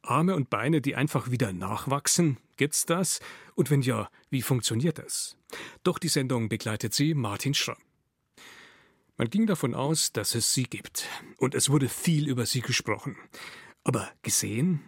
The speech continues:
also wirklich gesehen, hatte bisher noch keiner eins. Ein sogenanntes schwarzes Loch. Diese Monster des Universums, deren Masse die Raumzeit so stark krümmt,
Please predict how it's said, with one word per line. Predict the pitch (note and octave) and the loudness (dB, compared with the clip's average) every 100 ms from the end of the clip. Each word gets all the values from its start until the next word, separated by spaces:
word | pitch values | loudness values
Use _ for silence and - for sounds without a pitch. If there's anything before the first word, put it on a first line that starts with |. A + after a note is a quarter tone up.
| - - | -14 -2
also | - B2 | 0 4
wirklich | C3 D#3 B2 - | 2 2 -2 -2
gesehen, | G#2 - A#2+ F#3 D3+ | -2 2 4 4 4
hatte | D3+ A#2 | 2 0
bisher | C3 - | 0 2
noch | B2+ A#2+ - | 2 0 -2
keiner | - G2+ G2 | -2 0 -2
eins. | G#2+ G#2 - - - - - - - | -4 -2 0 -2 -4 -12 -14 -14 -4
Ein | C3 A#2 | -2 0
sogenanntes | - C3 B2 A2+ A2 - | 0 0 -2 -2 -2 0
schwarzes | - A2+ A2 - - | -2 -2 -2 -2 -2
Loch. | A2 - - - - - _ | -4 -10 -12 -14 -16 -20 _
Diese | A#2 G#2+ G2+ | -2 -2 -2
Monster | G2+ G#2+ C#3 - - A2 G2+ - | -2 0 2 2 0 -2 -4 -6
des | A2+ - | -4 0
Universums, | C#3 C3+ G2+ F#2+ - - - - - - - - | 2 0 -2 -8 -10 -4 -4 -4 -10 -20 -20 -4
deren | A#2 A#2 | 0 2
Masse | C#3+ C#3+ D#3+ C3+ - - | 2 2 2 2 -2 -8
die | A#2+ | -4
Raumzeit | A#2 B2+ F#3 - C3 - | -2 0 -2 0 0 0
so | - E3+ | 0 0
stark | - - A#2 - - | 0 -2 -2 -6 -10
krümmt, | - D3 D#3+ - | 0 2 2 -4